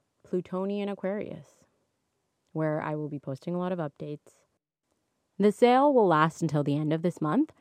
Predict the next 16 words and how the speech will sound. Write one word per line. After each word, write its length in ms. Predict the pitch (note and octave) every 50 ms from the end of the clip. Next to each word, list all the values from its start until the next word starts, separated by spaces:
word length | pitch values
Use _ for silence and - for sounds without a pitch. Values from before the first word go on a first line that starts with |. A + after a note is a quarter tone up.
| _ _ _ _ -
and 100 | D#3+ D3+
so 120 | - F3
while 280 | E3+ E3+ D#3+ D#3+ E3 D3+
supplies 540 | - D3+ - - D3 D3 C#3+ C#3+ C#3 - _ _ _ _ -
last, 500 | D3 C3 A2 D2 - - - - - - _ _ _ _ _
especially 400 | - - A3 G#3+ - - B3+ A#3+
for 240 | - - F#3+ F#3 F3+
my 180 | F3 D#3+ D3+
astrology 600 | - - C#3+ - - D#3 C#3 C#3+ C#3+ C#3 - B2+
readings, 420 | - A#2 C3+ D3 G3 A#3+ C#4+ D4+ - _ _ _ _ _ _ _ _ _ _ -
but 220 | F3+ G3 G#3 - - _ _ _ _ _ _ _ _ _ _ _ -
the 140 | E3 D#3+ D3
I 140 | D3 D#3
C 160 | E3+ - A#3+ B3 B3
U 100 | B3 A#3
series, 680 | - - D3+ D3 C#3 D3 D3 D3+ F#3+ G3+ G3 -